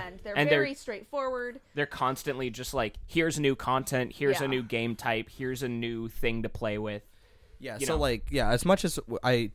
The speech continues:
Speaker 3: don't like the way that they've been doing things, I can't necessarily, like, fault them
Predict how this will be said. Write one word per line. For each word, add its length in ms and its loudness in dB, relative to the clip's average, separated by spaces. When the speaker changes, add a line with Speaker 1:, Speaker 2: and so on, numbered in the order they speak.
Speaker 3:
don't 320 0
like 220 2
the 80 2
way 180 6
that 160 0
they've 140 2
been 120 2
doing 300 4
things, 340 -2
I 80 4
can't 460 -2
necessarily, 560 2
like, 260 0
fault 560 2
them 300 -2